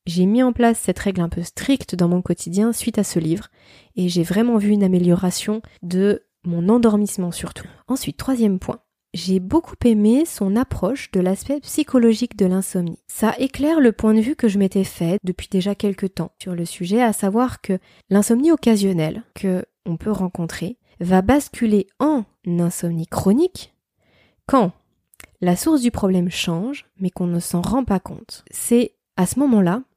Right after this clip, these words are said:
qu'on se rend compte que finalement la peur de l'insomnie a pris la place du vrai problème. Et donc là, c'est une angoisse psychologique. Alors que finalement, le problème initial, il pouvait être tout autre.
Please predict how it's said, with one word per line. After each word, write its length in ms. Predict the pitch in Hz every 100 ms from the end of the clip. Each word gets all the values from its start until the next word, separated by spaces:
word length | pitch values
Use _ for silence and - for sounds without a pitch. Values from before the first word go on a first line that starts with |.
| _
qu'on 200 | - 185
se 80 |
rend 160 | - 190
compte 280 | - 269 285
que 140 | 214
finalement 480 | 196 - 196 190 196
la 160 | 180 185
peur 460 | - 294 269 233
de 80 | 175
l'insomnie 680 | 165 165 170 175 175 190 320 - _ _ _ _ _
a 120 | - 180
pris 580 | - - - 311 254 _ _ _ _ _ _ _ -
la 220 | 165 170
place 500 | - 226 277 294 202
du 240 | - 190 170
vrai 320 | 180 185 247
problème. 460 | - 202 180 - - _ _
Et 100 | 180
donc 280 | 175 175 180
là, 260 | 202 240 320
c'est 460 | - - 202 240 _
une 160 | - 170
angoisse 600 | 165 170 262 277 254 - -
psychologique. 800 | - 202 - 185 170 160 - - _ -
Alors 200 | 190 190
que 80 | -
finalement, 380 | - 220 247 311
le 60 |
problème 400 | 269 - 208 208
initial, 480 | 202 190 - 247 277
il 100 | 240
pouvait 300 | - 190 202
être 240 | 240 - -
tout 340 | - 220 -
autre. 340 | - - -